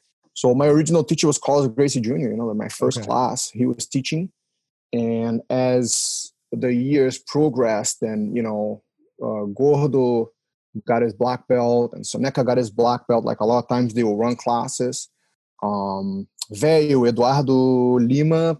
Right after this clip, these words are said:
Speaker 1: you know, he
Speaker 2: Yeah,
Speaker 1: started
Speaker 2: yeah,
Speaker 1: teaching
Speaker 2: yeah,
Speaker 1: some,
Speaker 2: no,
Speaker 1: some of the
Speaker 2: Velho.
Speaker 1: basic classes. I took a lot of classes from Velho.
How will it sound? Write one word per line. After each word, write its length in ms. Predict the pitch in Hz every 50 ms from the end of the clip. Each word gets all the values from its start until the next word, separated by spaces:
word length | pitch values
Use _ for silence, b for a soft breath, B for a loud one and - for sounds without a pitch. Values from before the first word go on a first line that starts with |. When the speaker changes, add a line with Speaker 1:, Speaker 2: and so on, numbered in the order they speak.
| _ _
Speaker 1:
you 140 | - 143 143
know, 220 | 147 147 151 151
he 80 | 147 147
Speaker 2:
Yeah, 100 | 117 127
Speaker 1:
started 160 | 139 147 139
Speaker 2:
yeah, 40 | 139
Speaker 1:
teaching 200 | - 143 156 147
Speaker 2:
yeah, 40 | 151
Speaker 1:
some, 220 | 147 - 156 139 127
Speaker 2:
no, 60 | 127
Speaker 1:
some 220 | - - 143 131
of 60 | 127
the 60 | 135 139
Speaker 2:
Velho. 60 | 143
Speaker 1:
basic 360 | 147 156 156 151 - 156 -
classes. 540 | - 143 143 147 143 143 147 - - 131 127
I 60 | -
took 180 | - - 139 -
a 60 | 120
lot 140 | 120 135 127
of 80 | -
classes 380 | - 123 127 120 120 - 131 -
from 200 | - 117 107 98
Velho. 440 | 117 120 127 131 131 131 131 131